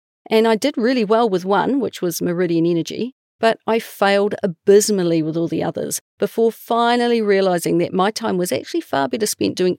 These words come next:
anything else but trying to pick the next company that would boom. Now,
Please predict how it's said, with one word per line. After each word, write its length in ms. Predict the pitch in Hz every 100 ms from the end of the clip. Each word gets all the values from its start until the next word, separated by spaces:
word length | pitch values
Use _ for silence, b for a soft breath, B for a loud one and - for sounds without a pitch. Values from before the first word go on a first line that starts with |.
| _
anything 560 | - 269 269 247 220 196
else 260 | 185 170 -
but 180 | 175
trying 240 | - 185 180
to 60 | 180
pick 260 | - -
the 80 | 160
next 240 | 170 - -
company 560 | - 165 - 180 160 _ _
that 220 | 180 -
would 160 | 175 _
boom. 340 | 180 165 170 - _ _ _
Now, 300 | - 196 190